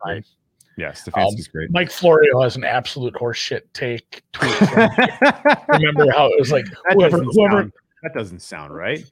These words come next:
Speaker 1: Well, he, he basically said, like, somebody's getting rewarded
Speaker 2: Oh,
Speaker 1: for
Speaker 2: yeah.
Speaker 1: losing that playoff game by
Speaker 2: Yeah.
Speaker 1: getting the coaching job. Like, no, I think they probably always wanted the offensive guy first.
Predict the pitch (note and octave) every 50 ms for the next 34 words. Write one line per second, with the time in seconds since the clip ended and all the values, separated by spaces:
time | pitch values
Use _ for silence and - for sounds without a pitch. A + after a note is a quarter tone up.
0 | _ _ _ A#3+ A3 F#3+ C#3+ E3+ A3 - G3 E3 F3+ E3 G3+ G#3 G#3 - - -
1 | F3+ D#3 - - F#3 D#3 C#3+ B2+ A2 G2+ G2+ - - _ _ _ - - - G3
2 | F3+ F3+ F3 F3 D3+ C#3 C3+ - D3+ D#3 D#3+ E3 D#3+ D3 C3+ C3+ C3 A#2+ B2 C3
3 | C3 C#3 D3 E3+ E3+ - A2+ A2 G#2 G2 - - - C3 B2 D#3+ C#3+ B2+ A2+ -
4 | - - C#3 B2 A#2+ B2 C#3 C3+ - - D#3+ D3+ D#3+ F3+ F#3 F#3+ E3+ - - C#3+
5 | C3 B2+ C3+ C3+ C#3 C3+ B2+ B2 A#2 - C3+ B2+ - - D#3+ D#3+ D3 D#3+ D3+ D#3+
6 | F3 F#3 E3+ C#3 B2 A#2+ - _ - - - - - _ - - F#2+ A#2 A#2 -
7 | E3+ E3+ C#3 C3+ A#2+ - - C#3 C3 A#2+ A2 - - A2 B2 A#2+ A2 - - A2+
8 | A#2 B2+ B2+ G#2 G2+ F#2+ F#2 G#2 G#2 - - G#2+ - - - G#2+ - G#2 G2 -
9 | - - G2 G2 F#2+ E2+ F#2 - - - - -